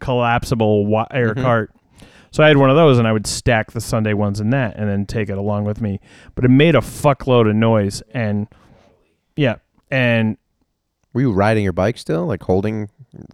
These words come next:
Speaker 1: No,
Speaker 2: dragging the
Speaker 1: no,
Speaker 2: okay.
Speaker 1: I was just walking. So this guy, when I went by there,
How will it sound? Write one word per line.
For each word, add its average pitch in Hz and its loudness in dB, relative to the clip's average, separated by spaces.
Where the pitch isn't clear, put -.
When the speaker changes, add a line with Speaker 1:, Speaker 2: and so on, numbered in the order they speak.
Speaker 1:
No, 156 0
Speaker 2:
dragging 95 -4
the - -2
Speaker 1:
no, 135 4
Speaker 2:
okay. 113 2
Speaker 1:
I 117 2
was 120 0
just 120 -2
walking. 113 0
So - -6
this 113 -2
guy, 120 0
when 120 -6
I 107 -4
went 117 -2
by 107 -2
there, 107 -4